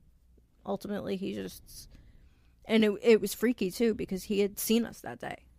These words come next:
He came to the house that we were staying at, and he was telling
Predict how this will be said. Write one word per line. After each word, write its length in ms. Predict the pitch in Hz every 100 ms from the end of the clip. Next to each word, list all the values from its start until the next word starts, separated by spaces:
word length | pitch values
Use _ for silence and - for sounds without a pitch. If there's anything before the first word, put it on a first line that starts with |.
| _ _ _ - _ - - - -
He 180 | 208 208
came 260 | 202 208 214
to 140 | 214
the 240 | 214 220 202
house 360 | 180 185 - -
that 80 |
we 100 | -
were 80 | -
staying 300 | - - -
at, 140 | - - -
and 500 | 214 208 196 196 190 - - - - - - - _ _ _ -
he 120 | 220
was 140 | 202
telling 500 | - 226 247 233 202